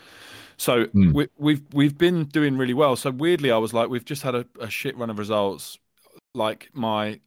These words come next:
Speaker 1: I guess my brain is like, "Oh, we're gonna get smashed." But in my heart, I was kinda thinking, "Nah, this is, this is a bit of us, this game. There's, there's something to be had here. Maybe there's, like, a point to be had here,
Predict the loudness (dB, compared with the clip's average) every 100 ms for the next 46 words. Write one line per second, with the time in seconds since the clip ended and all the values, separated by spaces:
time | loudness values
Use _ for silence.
0 | _ -14 -8 -6 -6 -2 0 0 -4 -6
1 | -6 -8 -12 -12 -12 -12 -12 -12 -10 -10
2 | -10 -12 -14 -10 -6 -4 0 0 0 -2
3 | -6 -8 -8 -10 -12 -12 -6 -4 -2 -2
4 | -4 -8 -12 -12 _ _ _ _ -12 -8
5 | -4 -2 0 0 0 -2 -4 -10 -8 -8
6 | -8 -8 -10 -6 -8 -6 -6 -6 -6 -4
7 | -4 -4 -8 -6 -4 -4 -4 -2 -2 -2
8 | 0 -2 -2 -4 -4 -6 -6 _ _ _
9 | _ _ _ -8 -2 -2 -2 -10 -8 -6
10 | -8 -8 -8